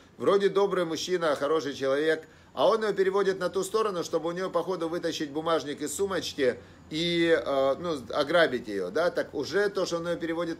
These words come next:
через дорогу, это он не хороший человек. То есть одно и то же действие, но в зависимости от цели действия, может быть как хорошим, так и плохим. Понятно, да, идея? Теперь, э, обман в сердцах, которые, э, которые пашут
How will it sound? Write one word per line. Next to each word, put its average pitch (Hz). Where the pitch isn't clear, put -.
через 156
дорогу, 160
это 156
он 151
не 151
хороший 147
человек. 104
То 110
есть 98
одно 165
и 208
то 202
же 165
действие, 151
но 135
в 131
зависимости 165
от 156
цели 160
действия, 110
может 165
быть 170
как 180
хорошим, 175
так 160
и 160
плохим. 131
Понятно, 135
да, 165
идея? 104
Теперь, 220
э, 143
обман 180
в -
сердцах, 180
которые, 151
э, 127
которые 156
пашут 165